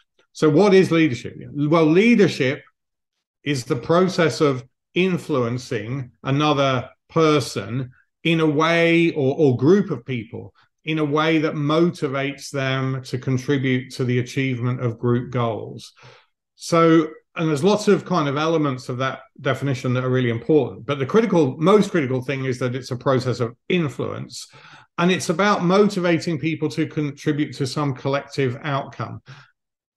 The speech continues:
It's always about leaders, if you like, doing that influence, but it's also implicitly also and, and explicitly about followers who are influenced, and therefore ultimately it's their followership,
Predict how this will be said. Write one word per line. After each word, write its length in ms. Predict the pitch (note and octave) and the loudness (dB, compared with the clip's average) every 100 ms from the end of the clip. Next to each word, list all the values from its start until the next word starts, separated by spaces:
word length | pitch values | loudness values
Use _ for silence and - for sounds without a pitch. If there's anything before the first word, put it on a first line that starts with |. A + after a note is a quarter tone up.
| - | -6
It's 120 | B2+ | 4
always 260 | G3 G#3+ D#3 | 8 8 6
about 340 | D#3 C#3+ - - _ _ | 2 2 -2 -12 _ _
leaders, 640 | F#3+ F#3+ G#3+ E3+ C#3 E3 D3 | 2 4 4 4 4 2 -2
if 120 | C3 | -4
you 60 | |
like, 180 | D3 C#3 A#2+ - _ _ _ | -4 -4 -6 -16 _ _ _
doing 320 | F#3+ F#3 E3+ | 4 6 4
that 160 | C3+ C3 | 2 0
influence, 760 | A#2+ A2 A#2+ G#2 C3+ - - - - | -4 -6 -8 -8 -10 -12 -16 -18 -4
but 140 | - F#3 | 2 4
it's 160 | F#3+ | 4
also 400 | G#3+ C4 - F#3 | 4 4 4 2
implicitly 500 | D#3+ D#3+ F3+ F3 D#3+ | 2 2 -2 -2 0
also 600 | E3 E3 - E3 D#3+ D#3 - _ | 0 0 -2 0 0 -2 -6 _
and, 180 | D3 C#3+ | -8 -6
and 160 | C#3+ D3 | -2 -2
explicitly 1160 | G3+ - G#3+ C3 - _ C#3+ D3 E3 B2+ C3 | -2 0 0 0 -6 _ -4 -2 0 2 2
about 600 | D3 B2+ D3 D#3+ D#3 D#3+ - _ _ _ - | -2 -2 0 0 0 -4 -14 _ _ _ 0
followers 500 | A3 G#3+ C#3 A#2 A#2+ | 4 6 6 2 4
who 200 | D#3+ F3+ | 4 6
are 380 | D#3 E3+ E3 - | 6 2 2 0
influenced, 800 | G#3 G#3 - B2 G#2 D3 - - - - | 0 0 -4 -10 -10 -14 -16 -16 -20 -4
and 220 | D3+ D#3 | 0 4
therefore 520 | E3+ G3 F#3+ F3+ D#3+ | 4 4 2 2 4
ultimately 800 | E3 F#3 - E3+ D3 C#3+ C#3 B2+ - _ _ _ | 4 2 0 -6 -4 -2 -2 -4 -12 _ _ _
it's 220 | E3 - | -8 -4
their 260 | D#3 F3 E3+ | 0 2 0
followership, 920 | - G3 A3 F3+ B2 - A#2 - | 0 4 6 6 4 0 -6 -6